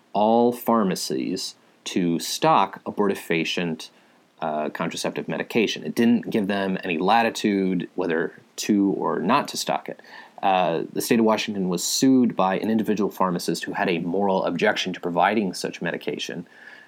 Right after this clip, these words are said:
and, uh, it, uh, got appealed up all the way to the Supreme Court, and the Supreme Court refused to take the case. Uh, you only need four of the nine justices to agree to take a case, uh,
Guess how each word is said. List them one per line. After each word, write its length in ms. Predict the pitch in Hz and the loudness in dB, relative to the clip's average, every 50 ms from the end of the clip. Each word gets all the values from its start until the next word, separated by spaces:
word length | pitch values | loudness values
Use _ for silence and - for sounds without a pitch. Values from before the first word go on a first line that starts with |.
| _ _ - | _ _ -6
and, 640 | 92 87 85 85 82 82 82 80 82 78 - - - - _ _ - | -4 -2 0 0 0 0 -2 -2 -2 -4 -4 -8 -14 -16 _ _ -6
uh, 360 | 90 87 80 78 78 76 73 - _ _ _ _ _ _ _ _ _ _ - | -4 -2 0 0 0 -2 -2 -6 _ _ _ _ _ _ _ _ _ _ -4
it, 380 | 87 80 78 - - - - | -4 -4 -4 -6 -8 -6 -4
uh, 200 | 82 82 76 78 | -4 -2 -2 -2
got 200 | 78 - 90 82 | -2 0 0 0
appealed 440 | 76 - - - 120 113 107 101 87 | -2 -2 -2 0 2 2 2 2 2
up 240 | 87 92 92 - - | 0 0 -2 -2 -4
all 160 | - 98 98 | -4 -2 0
the 60 | 98 101 | 2 2
way 140 | 95 92 | 2 2
to 80 | 90 90 | 0 0
the 120 | 80 90 | -2 -2
Supreme 420 | - - - - - 98 92 90 87 | -4 -6 -8 -8 -6 -4 -4 -4 -4
Court, 320 | - - 127 120 95 - - | -2 0 2 2 2 0 -4
and 120 | 98 95 | -6 -4
the 120 | 87 82 - | -4 -4 -4
Supreme 500 | - - - - - - 143 170 185 175 | -6 -8 -8 -6 -2 0 2 2 2 2
Court 380 | - - 143 139 123 - - - | 0 2 2 4 4 2 0 -2
refused 840 | 95 87 - - - - - 113 120 131 135 139 139 135 135 - - - - | -4 -4 -4 -6 -8 -6 0 2 4 4 4 4 2 0 -4 -8 -12 -14 -8
to 100 | - 87 | -8 -8
take 380 | - - - 113 117 113 - - | -6 -4 -2 0 0 -2 -2 -6
the 120 | - - | -8 -8
case. 600 | - - - 107 85 - - - - - - - _ _ - - - - _ _ _ - | -6 -4 -2 -2 -2 -2 -6 -10 -12 -12 -12 -14 _ _ -20 -20 -20 -20 _ _ _ -2
Uh, 220 | 95 85 85 85 | 0 0 0 0
you 160 | 85 87 107 117 | 0 2 2 2
only 200 | 120 123 120 113 | 4 4 4 4
need 240 | 110 104 92 87 | 2 2 0 -2
four 260 | - - - 123 123 131 | -4 0 2 2 2 2
of 100 | 117 110 | 2 0
the 60 | 104 | 0
nine 240 | 101 101 95 92 90 | 0 2 2 0 2
justices 720 | 95 92 90 - - 98 90 - - 90 85 80 78 - | 2 0 0 0 -4 -4 -4 -2 0 0 0 -2 -2 -6
to 360 | - - - 90 87 82 82 - | -8 -4 -2 0 0 0 -2 -2
agree 340 | 90 90 92 95 101 101 101 | -4 -2 0 0 2 2 2
to 120 | 98 98 - | 0 -2 -6
take 300 | - - - 113 110 92 | -8 -4 -2 -2 -2 -2
a 60 | - | -4
case, 560 | - - 80 80 - - - - - - - _ _ _ _ _ _ _ _ _ - | -4 -4 -4 -4 -4 -4 -6 -10 -12 -12 -16 _ _ _ _ _ _ _ _ _ -10
uh, 260 | - 92 85 82 76 | -8 -8 -6 -6 -8